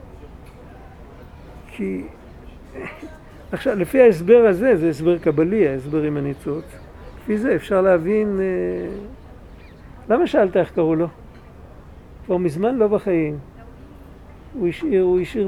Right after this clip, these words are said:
בת שהייתה נשואה לאיזה רב, והם ירדו לגרמניה ל-, ל-, לעשות שליחות שם בין היהודים,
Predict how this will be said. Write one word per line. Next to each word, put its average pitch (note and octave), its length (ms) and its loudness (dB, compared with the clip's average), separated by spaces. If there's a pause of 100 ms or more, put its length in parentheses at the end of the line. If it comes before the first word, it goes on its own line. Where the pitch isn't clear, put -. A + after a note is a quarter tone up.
בת F#3 360 0 (1300)
שהייתה F3 420 -2
נשואה F3 400 0
לאיזה E3+ 360 0
רב, E3+ 300 2
והם D#3+ 180 -2
ירדו D#3+ 300 2
לגרמניה E3 800 0
ל-, D#3 140 -2 (380)
ל-, D3+ 280 -2
לעשות D3+ 300 -6
שליחות E3+ 440 -6
שם E3 260 -4
בין D#3 140 -4
היהודים, D#3 680 -2